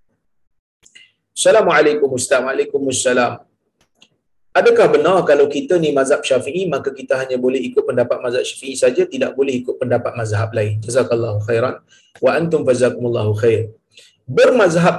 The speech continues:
ini adalah untuk orang yang belajar. Orang yang belajar betul-betul menekuni mazhab Syafi'i, berpegang kepada usul mazhab Syafi'i, maka dia bermazhab Syafi'i. Kalau dia bermazhab Syafi'i, adakah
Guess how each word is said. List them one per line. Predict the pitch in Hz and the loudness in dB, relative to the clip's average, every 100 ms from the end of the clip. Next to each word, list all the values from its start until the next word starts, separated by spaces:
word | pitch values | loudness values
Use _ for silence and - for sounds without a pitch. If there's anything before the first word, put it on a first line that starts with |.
| 160 | 0
ini | 208 185 | 2 0
adalah | 143 139 156 | -2 -4 -6
untuk | - 156 147 | -2 2 2
orang | 131 120 | 2 0
yang | 110 107 | -2 0
belajar. | 110 107 107 - _ _ _ _ _ _ - | 0 0 -4 -10 _ _ _ _ _ _ 4
Orang | 196 190 | 6 6
yang | 170 151 | 2 4
belajar | 156 151 156 190 175 | 4 6 6 6 6
betul-betul | - 156 - - 180 185 160 | 2 2 0 2 2 4 4
menekuni | 151 151 151 208 220 160 | 2 0 0 -2 0 0
mazhab | 143 139 - | 0 0 0
Syafi'i, | 143 131 135 156 165 160 147 | 0 0 -2 -4 -4 -2 -2
berpegang | - 160 180 220 175 | 0 0 2 2 0
kepada | 165 147 151 160 | 0 2 2 0
usul | 175 156 143 | 0 0 0
mazhab | 139 - | 0 0
Syafi'i, | 139 135 143 165 165 135 | 0 0 -4 -4 -2 -4
maka | 110 135 | -2 -2
dia | 139 151 147 | 2 2 2
bermazhab | 113 113 120 - | 0 -2 -4 -2
Syafi'i. | 113 - - - _ _ _ _ - - - _ _ _ _ 170 | -4 -4 -16 -20 _ _ _ _ -20 -20 -20 _ _ _ _ 2
Kalau | 247 277 254 | 6 6 6
dia | 247 | 6
bermazhab | 220 220 180 156 180 | 6 6 4 4 4
Syafi'i, | 160 147 127 165 | 2 0 -6 -2
adakah | 196 240 214 | 2 4 2